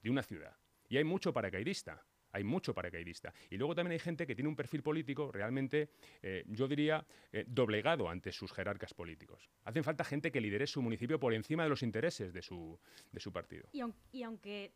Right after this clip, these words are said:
Speaker 2: tus orígenes, eh, estén en El Soto, estén en Móstoles, viniendo,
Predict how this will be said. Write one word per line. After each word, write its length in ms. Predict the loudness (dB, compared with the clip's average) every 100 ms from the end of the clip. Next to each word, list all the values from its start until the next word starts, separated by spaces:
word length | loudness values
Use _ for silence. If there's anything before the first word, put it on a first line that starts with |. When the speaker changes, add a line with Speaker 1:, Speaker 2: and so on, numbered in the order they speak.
| _
Speaker 2:
tus 180 | -12 -8
orígenes, 800 | -8 -8 -8 -10 -10 -12 -18 -20 _ _ _ _
eh, 320 | -8 -6 -6 -8
estén 360 | -12 -8 -6 -4
en 120 | -8
El 100 | -12
Soto, 300 | -12 -10 -10
estén 260 | -8 -6
en 100 | -4
Móstoles, 640 | -4 -6 -8 -8 -6 -8 -16 _ _ _ _ _
viniendo, 800 | -4 -2 -2 -4 -4 -4 -6